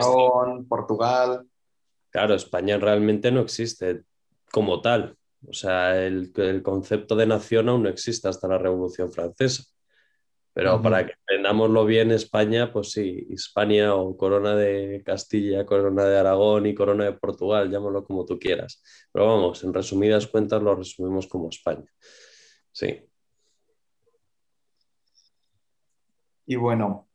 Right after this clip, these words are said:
Speaker 1: yo personalmente un tema que a mí me,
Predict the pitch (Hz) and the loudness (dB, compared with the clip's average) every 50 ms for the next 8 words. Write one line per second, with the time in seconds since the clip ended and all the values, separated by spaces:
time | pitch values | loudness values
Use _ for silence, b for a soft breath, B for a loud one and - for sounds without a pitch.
0 | _ _ _ - - _ _ _ _ 127 135 156 196 202 - - - - - _ | _ _ _ -20 -20 _ _ _ _ 2 2 4 4 4 0 -4 -8 -12 -16 _
1 | _ _ _ _ _ _ _ - 131 127 120 135 131 151 165 170 170 175 170 170 | _ _ _ _ _ _ _ -4 -4 -2 -2 -2 -2 -2 0 0 -2 -2 -2 -2
2 | 170 170 170 170 165 151 147 151 143 139 - 147 143 143 143 143 143 139 - 135 | 0 2 2 4 2 2 0 -4 -6 -4 -4 -2 -2 0 0 -2 -2 -2 -4 -4
3 | 123 120 120 113 107 - - 95 85 78 64 - - _ _ _ _ _ _ _ | -2 -2 0 -2 -2 -4 -4 -6 -6 -6 -8 -10 -12 _ _ _ _ _ _ _
4 | - - 92 104 117 123 127 123 123 120 117 113 101 98 92 90 - 98 107 110 | -14 -12 -10 -8 -8 -6 -6 -6 -4 -4 -2 -2 -2 -2 -2 -4 -6 -6 -6 -6